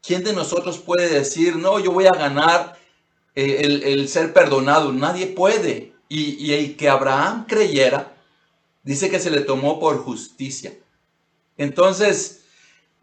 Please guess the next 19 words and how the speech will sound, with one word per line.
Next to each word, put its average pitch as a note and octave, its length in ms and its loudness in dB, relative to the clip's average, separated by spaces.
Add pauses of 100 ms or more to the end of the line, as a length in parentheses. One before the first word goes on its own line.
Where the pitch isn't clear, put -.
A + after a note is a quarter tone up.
(380)
aquí E3 300 -4
hay C4+ 100 4
algo B3+ 260 6
interesante, C#3 920 -2
porque D3 760 -4
los D3+ 320 -2
maestros D3+ 1000 0
judaizantes E3 1160 -2 (320)
se C#3+ 240 0
basaban E3+ 640 4
en C#3+ 100 0
la C#3 100 2
ley D3+ 220 0
de E3 140 -2
Moisés D#3+ 1000 -4 (640)
para C#3 300 4
poder D3 680 4 (220)
imponer D#3 920 -2
leyes, D3+ 1120 -4